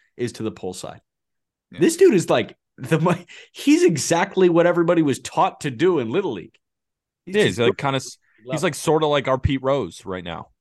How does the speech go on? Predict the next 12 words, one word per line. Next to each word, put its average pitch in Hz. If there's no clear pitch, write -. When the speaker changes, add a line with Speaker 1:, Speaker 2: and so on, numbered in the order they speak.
Speaker 3:
I 262
mean, 123
it's 117
never, 143
Speaker 2:
<laughs> 143
Speaker 3:
we're 143
never 143
gonna 139
have 147
forty-two 135
hundred 123
hits, 160